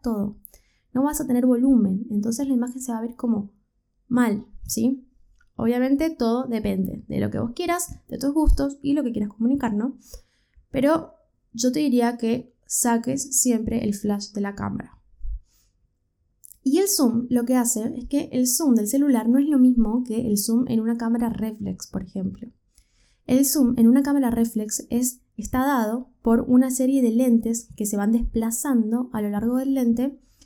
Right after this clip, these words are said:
y, eh, esto va generando un efecto de lupa. Entonces te agrandan la imagen,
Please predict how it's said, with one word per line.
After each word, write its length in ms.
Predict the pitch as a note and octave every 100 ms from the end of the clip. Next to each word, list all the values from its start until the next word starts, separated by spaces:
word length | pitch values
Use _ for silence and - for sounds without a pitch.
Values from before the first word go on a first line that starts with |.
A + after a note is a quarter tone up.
| _ _ _ _ _ _
y, 380 | C#4 D4+ E4 -
eh, 460 | - A3 G#3+ G#3 B3
esto 240 | A#3+ C#4
va 160 | B3+ C4
generando 420 | B3+ A#3+ A#3+ C4
un 80 | C4
efecto 340 | B3 B3 C#4
de 120 | B3
lupa. 480 | A3 C4+ B3+ G3 - -
Entonces 480 | G#3 G#3 A3+ B3+ B3+
te 80 |
agrandan 480 | A3+ A3 D4 D4 B3
la 80 | B3
imagen, 600 | C4+ C4+ C4+ B3+ B3+ D#4+